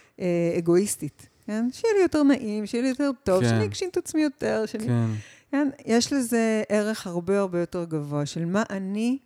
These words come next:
Speaker 1: איך אני נהיית חלק הכי מועיל שאני יכולה להיות בתוך הרשת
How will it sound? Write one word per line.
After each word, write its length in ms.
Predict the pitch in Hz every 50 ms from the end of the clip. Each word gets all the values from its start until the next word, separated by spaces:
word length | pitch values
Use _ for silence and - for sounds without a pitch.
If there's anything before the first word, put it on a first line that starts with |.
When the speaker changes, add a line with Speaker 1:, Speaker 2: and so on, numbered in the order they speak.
| _ _ _ _ _ _ _ _ -
Speaker 1:
איך 220 | - 277 - -
אני 340 | 233 233 214 220 233 240 240
נהיית 380 | 226 214 202 208 220 220 - -
חלק 680 | - - - - 254 240 240 247 247 - - - - _ _ _ _ _ _ _ _ _ _ _ _ _ _ _ _ _ _ _ _ _ _ _ _ _ _ -
הכי 360 | 202 - - - - 311 311
מועיל 440 | 294 277 254 - - 247 247 247 226
שאני 420 | - - - 214 196 190 185 180
יכולה 420 | 180 180 - - 185 180 196 208 202
להיות 520 | 190 170 175 190 262 359 - - - - 208 175
בתוך 440 | 175 - - 233 226 233 - - -
הרשת 800 | 190 175 175 170 170 180 180 196 214 220 - - 190 - _